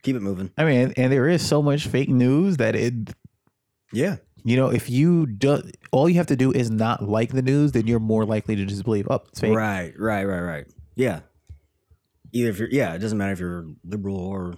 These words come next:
Speaker 2: Right.
Speaker 1: progressive or conservative, just, you can easily just cut something out.
Speaker 2: Oh, yeah.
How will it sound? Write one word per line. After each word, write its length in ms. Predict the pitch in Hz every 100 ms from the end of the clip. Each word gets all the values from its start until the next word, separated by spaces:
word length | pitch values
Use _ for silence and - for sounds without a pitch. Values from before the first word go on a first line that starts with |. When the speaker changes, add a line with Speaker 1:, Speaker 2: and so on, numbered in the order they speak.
| -
Speaker 2:
Right. 80 | 95
Speaker 1:
progressive 480 | 101 95 98 110 92
or 300 | 82 82 82 82
conservative, 560 | - 87 98 101 104 95
just, 380 | 87 80 - - _ _ _ _ _ _ _
you 80 | 104
can 100 | 120
easily 240 | 120 107 101
just 100 | -
cut 140 | 117
something 260 | 113 92 87
out. 220 | 85 - -
Speaker 2:
Oh, 120 | 185
yeah. 200 | 175 -